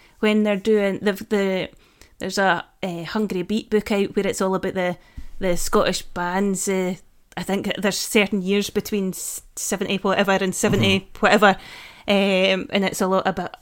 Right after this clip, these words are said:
Speaker 1: you know, I think the Bluebells were playing and
Speaker 2: Mm-hmm.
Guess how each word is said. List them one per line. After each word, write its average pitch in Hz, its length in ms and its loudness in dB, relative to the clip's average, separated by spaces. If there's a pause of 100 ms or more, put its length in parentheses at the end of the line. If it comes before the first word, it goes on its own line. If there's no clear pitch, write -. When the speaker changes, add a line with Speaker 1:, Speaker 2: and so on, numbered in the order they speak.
(140)
Speaker 1:
you 190 140 -10
know, 185 240 -4
I 175 60 -8
think 185 180 -12
the 185 80 -8
Bluebells 196 500 4
were 185 160 0
playing 190 760 2
and 170 160 -2
Speaker 2:
Mm-hmm. 160 140 -2